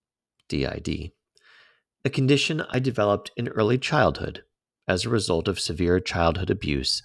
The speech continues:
and neglect. D I D is more common than people think,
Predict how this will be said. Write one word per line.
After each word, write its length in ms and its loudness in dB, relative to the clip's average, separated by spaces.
and 100 -6
neglect. 480 -4
D 160 6
I 100 8
D 240 6
is 220 8
more 220 0
common 420 -4
than 160 -8
people 240 -6
think, 460 -6